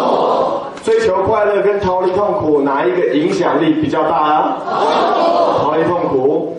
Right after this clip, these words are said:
那人为什么无法改变？为什么会有抗拒点？都是因为头脑的框没有改变，对不对？要把他的框给换掉，对不对？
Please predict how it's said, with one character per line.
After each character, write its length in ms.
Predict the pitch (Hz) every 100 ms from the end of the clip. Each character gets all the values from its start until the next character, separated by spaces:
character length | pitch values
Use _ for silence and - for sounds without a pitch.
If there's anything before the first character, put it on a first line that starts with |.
| -
那 160 | - 190
人 360 | 175 175 214 220
为 100 | 226
什 80 | 196
么 160 | 185 190
无 60 | 196
法 160 | 202
改 300 | 202 185 -
变？ 360 | - 190 175 -
为 80 | 190
什 120 | 143
么 60 | 156
会 80 | -
有 100 | 147
抗 260 | 180 160
拒 160 | 151 156
点？ 180 | 131 -
都 120 | 160
是 120 | 165 175
因 120 | 180
为 100 | 165
头 180 | 151 170
脑 240 | 175 -
的 80 | 127 123
框 480 | - 202 202 - - - - - - - 165
没 80 | 156
有 60 | 156
改 120 | 156 175
变， 180 | 156 175
对 80 |
不 60 | 185
对？ 80 | 196 190 - - - - - - - -
要 100 | 190
把 120 | -
他 60 | 180
的 140 | 175 -
框 300 | 208 - -
给 100 | - -
换 220 | 113 -
掉， 160 | 143 - -
对 100 | 185
不 60 |
对？ 80 | 185